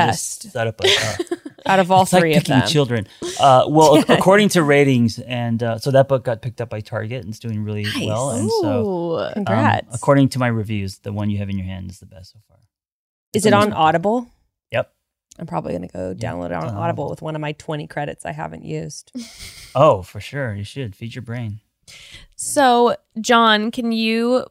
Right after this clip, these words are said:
Speaker 3: plug away? And we'll put all this in the episode notes,
Speaker 2: Yeah.
Speaker 3: broads, but, like, where we can find you, the listeners, you know,
Speaker 1: Uh,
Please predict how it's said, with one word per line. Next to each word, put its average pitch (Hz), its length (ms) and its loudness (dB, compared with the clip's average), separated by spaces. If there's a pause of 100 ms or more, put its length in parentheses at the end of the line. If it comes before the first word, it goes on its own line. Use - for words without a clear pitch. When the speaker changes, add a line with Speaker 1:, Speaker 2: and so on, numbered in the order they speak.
(140)
Speaker 3:
plug 214 320 2
away? 208 560 2
And 220 200 -2
we'll 202 120 0
put - 180 -2
all 202 160 2
this 208 200 -2
in 202 100 -4
the 190 100 0
episode 190 420 0
notes, 185 300 0
Speaker 2:
Yeah. 220 140 4
Speaker 3:
broads, 185 400 0
but, 175 240 0
like, 175 240 -4
where 190 160 -4
we 180 120 -8
can 202 200 -10
find 233 500 -2
you, 226 480 0
the 208 100 -6
listeners, 196 1160 -4
you 135 80 0
know, 135 60 6
Speaker 1:
Uh, 131 340 4